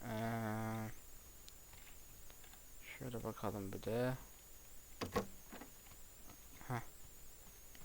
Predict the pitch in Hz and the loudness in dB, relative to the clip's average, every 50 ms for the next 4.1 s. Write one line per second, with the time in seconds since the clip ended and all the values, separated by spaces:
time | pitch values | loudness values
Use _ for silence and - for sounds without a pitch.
0 | - - - - - - - - - - - - - - - - - - - - | -8 -8 -10 -12 -12 -10 -8 -6 -4 -4 -6 -6 -10 -12 -10 -12 -12 -12 -12 -10
1 | - - - - - 127 120 117 113 107 107 110 117 127 135 135 139 139 143 143 | -6 -4 -4 0 2 4 6 6 6 6 8 8 10 10 12 12 12 12 10 10
2 | 143 - - - - 139 127 131 127 117 - - 104 123 127 127 113 107 101 - | 6 4 0 -2 -2 6 12 12 12 12 12 10 6 10 10 12 12 12 10 10
3 | - 101 - - - - 98 98 104 117 131 - - - - - - 139 139 135 | 6 6 6 6 8 10 12 12 12 12 10 8 6 2 4 10 12 12 12 12
4 | - | 12